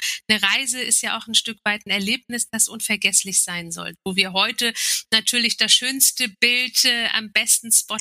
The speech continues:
der Welt haben möchten, um das natürlich mit der Welt zu teilen. Das tue ich ja auch gerne.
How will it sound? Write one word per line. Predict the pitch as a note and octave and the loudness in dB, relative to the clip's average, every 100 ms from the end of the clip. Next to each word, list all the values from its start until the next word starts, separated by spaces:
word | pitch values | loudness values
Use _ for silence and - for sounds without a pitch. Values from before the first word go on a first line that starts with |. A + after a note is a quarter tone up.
| - | 0
der | G#3 F#3+ | 0 2
Welt | G3+ G#3+ | 0 0
haben | G#3+ G#3+ G#3 | -2 -2 -4
möchten, | G#3 G#3 - | -4 -4 -4
um | - G3+ | -8 -4
das | G3 G3 | 0 0
natürlich | G3+ G3+ G#3 G#3 G3 | -2 -4 0 -2 -2
mit | F#3+ | -4
der | F#3+ | 0
Welt | F3+ G3 - | 0 0 -2
zu | F#3+ | -2
teilen. | - F#3 D3 - | 0 0 0 -2
Das | - | -4
tue | - G3+ | -2 -2
ich | F#3 | 0
ja | G3 | 0
auch | G3+ G3+ | -2 -4
gerne. | - E3 D#3 | 0 0 -2